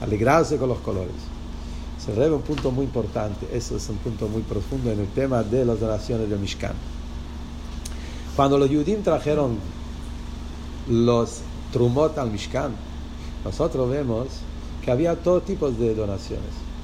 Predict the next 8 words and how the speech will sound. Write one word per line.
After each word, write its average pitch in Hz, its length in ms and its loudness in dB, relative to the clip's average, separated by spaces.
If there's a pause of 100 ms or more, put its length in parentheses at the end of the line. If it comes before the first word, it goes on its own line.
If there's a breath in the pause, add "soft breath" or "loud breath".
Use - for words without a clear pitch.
(960 loud breath)
Y 160 320 6 (100)
obvio 156 640 6
que 131 140 2
cada 160 340 6
uno, 156 360 4
Nidvat 123 500 4
Libo, 147 600 2
trajo, 147 420 2